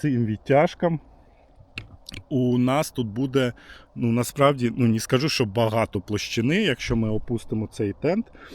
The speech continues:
але у нас буде площина навіть для готування, або просто сидіть і, ну, щось тут робити, або просто нічого не робити, а сидіть, і зручно буде сидіти, і тент не буде по колінкам вам фігарити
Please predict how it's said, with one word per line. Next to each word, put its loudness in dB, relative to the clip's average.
але 2
у 4
нас 2
буде -2
площина -2
навіть -2
для -2
готування, -2
або 0
просто 0
сидіть -4
і, -2
ну, -4
щось -8
тут -20
робити, -4
або -2
просто -4
нічого -2
не -4
робити, -4
а -2
сидіть, -8
і -4
зручно -2
буде -8
сидіти, -6
і 6
тент 4
не 6
буде 2
по -4
колінкам 2
вам 0
фігарити 2